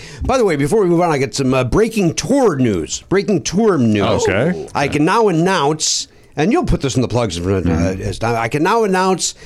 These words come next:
Speaker 1: I'm doing one night only in the Chicagoland area, September fourteenth. That is a Thursday, September fourteenth, uh, at the Rosemont Zanies.
Speaker 2: All right.
Speaker 1: Zanies in Rosemont. I've been there before, but I'm, I'm, it's, uh, it's one night only.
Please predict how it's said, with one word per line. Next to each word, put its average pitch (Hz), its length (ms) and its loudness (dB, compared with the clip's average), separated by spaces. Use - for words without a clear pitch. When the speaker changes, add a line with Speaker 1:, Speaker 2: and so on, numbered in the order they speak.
Speaker 1:
I'm 143 200 0
doing 147 340 2
one 262 320 2
night 254 300 0
only 240 580 0
in 185 100 0
the 196 60 2
Chicagoland 196 720 0
area, 120 360 0
September 220 560 0
fourteenth. 220 840 0
That 156 140 0
is 135 100 0
a 143 80 0
Thursday, 135 680 0
September 190 440 -2
fourteenth, 208 800 0
uh, 123 360 0
at 139 200 -2
the 139 120 0
Rosemont 185 600 0
Zanies. 120 600 -2
Speaker 2:
All 78 100 -2
right. 110 160 0
Speaker 1:
Zanies 196 500 0
in 190 120 2
Rosemont. 143 480 0
I've 123 100 -2
been 156 140 0
there 156 80 2
before, 139 400 2
but 123 120 0
I'm, 143 280 2
I'm, 135 160 -2
it's, 117 320 -6
uh, 120 180 -8
it's 135 220 -2
one 180 320 0
night 226 180 2
only. 160 300 -2